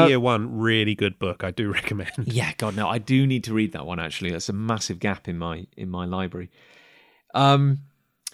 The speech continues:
Speaker 1: but yeah, we, we get a lovely, just nice little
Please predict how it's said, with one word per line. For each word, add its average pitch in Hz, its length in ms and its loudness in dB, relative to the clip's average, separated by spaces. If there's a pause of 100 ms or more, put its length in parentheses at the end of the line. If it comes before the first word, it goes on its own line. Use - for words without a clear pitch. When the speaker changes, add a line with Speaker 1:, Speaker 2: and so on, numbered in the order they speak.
(300)
Speaker 1:
but 196 80 8
yeah, 320 120 10
we, 294 120 6
we 208 160 2
get 202 140 6
a 196 60 6
lovely, 302 340 4
just - 320 -2
nice 165 540 2
little 170 260 2